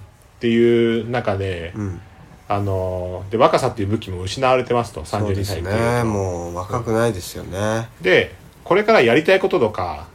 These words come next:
Speaker 1: こういう風にしていきたいみたいなのってあんの？なんか、ビジョン、ビジョンとかスキームみたいな、スキームってあれ、計画的なのってあるの？
Speaker 2: うんうんうん。まあ、でも、とりあえず、お仕事っていうものを長くやらせていただいて、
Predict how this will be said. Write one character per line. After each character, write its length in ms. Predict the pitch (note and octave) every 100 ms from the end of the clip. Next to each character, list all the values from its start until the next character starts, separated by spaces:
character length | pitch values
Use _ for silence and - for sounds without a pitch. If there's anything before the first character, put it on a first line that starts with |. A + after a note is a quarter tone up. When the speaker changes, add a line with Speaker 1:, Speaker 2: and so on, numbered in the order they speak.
| -
Speaker 1:
こ 140 | -
う 60 | D#3
い 40 |
う 20 | F3
風 160 | F#3
に 100 | A2+
し 40 | F#2+
て 100 | G#2
い 60 |
き 60 | G2
た 80 | G2+
い 40 |
み 40 |
た 80 | E2
い 20 |
な 40 | D#2+
の 40 |
っ 20 |
て 80 | E2
あ 60 | A2
ん 80 | D2+
の？ 80 |
な 120 | D2+ D#2
ん 40 |
か、 220 | D2+ - - - - - - -
ビ 120 | A#2 G#2
ジ 80 |
ョ 120 | G#2 F2
ン、 480 | F2 G2 - A2+ G2+
ビ 100 | G#2+
ジ 80 |
ョ 40 | G2+
ン 60 |
と 80 | F#2+
か 120 | G2
ス 100 | -
キ 160 | - G2+
ー 40 |
ム 80 | F#2+
み 80 | F#2+
た 100 | E2
い 60 | D#2+
な、 60 |
ス 100 | -
キ 80 | -
ー 60 | A2+
ム 60 |
っ 20 | B2
て 120 | G#2+
あ 60 |
れ、 100 | F2+ E2+
計 140 | B2
画 120 | A#2
的 260 | A2 G#2+ G2+
な 120 | F#2+
の 80 | D#2+
っ 20 |
て 60 | C#3
あ 40 |
る 60 | C3+
の？ 60 |
Speaker 2:
う 40 | A#2+
ん 20 |
う 20 |
ん 460 | A#2+ A2 G#2 G2+ G2
う 20 |
ん。 160 | F2 - - - - -
ま 380 | C3+ D#3 F3+ A#2
あ、 80 | G#2+
で 120 | C3+
も、 500 | C#3+ A2 G2+ F#2+ F#2+ - - - - -
と 120 | - A2+
り 160 | C3+
あ 100 | E3+
え 120 | F3
ず、 1120 | E3+ E3 E3+ E3+ E3 D#3+ D#3 D#3+ D#3 D#3 D3+ - _ _ -
お 120 | A2
仕 200 | A2+ F3+
事 420 | F3 E3 - C#3+
っ 60 | C#3
て 240 | - B2+ A2+
い 100 | A2+
う 60 |
も 120 | A#2
の 180 | A#2 G#2+
を 80 | G2+
長 340 | G#2 A#2 C3+
く 160 | B2+ G#2+
や 140 | G2+ G#2
ら 140 | A2
せ 160 | - A#2
て 140 | -
い 100 | G2
た 200 | G#2 A2+
だ 160 | A#2+ G#2+
い 120 | G2+
て、 320 | - F2+